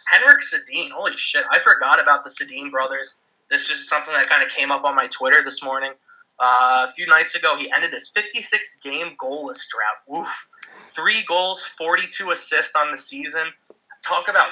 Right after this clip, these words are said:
that ratio. I mean, are those secondhand helpers? I, it's kinda crazy. I mean, he's an old guy now, so I totally get it. But,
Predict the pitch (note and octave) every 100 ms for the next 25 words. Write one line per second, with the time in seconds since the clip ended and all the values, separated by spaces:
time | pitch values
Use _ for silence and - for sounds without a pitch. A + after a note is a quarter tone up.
0 | - C#3 D#3 C3 B2 B2 - A#2+ A#2 B2+
1 | B2+ C3+ F3+ F3 - F3+ F3+ F3+ E3+ -
2 | D3+ F3 F#3 F3 - - - - _ _
3 | _ _ - C#3+ - G#3 G#3 - F#3+ F3+
4 | D3 C#3 C3 C3+ D3+ E3+ D#3 D3 D#3 C#3+
5 | D3 C#3 C#3 C3+ C3+ C3+ - D3+ C#3 C3
6 | B2 A#2+ -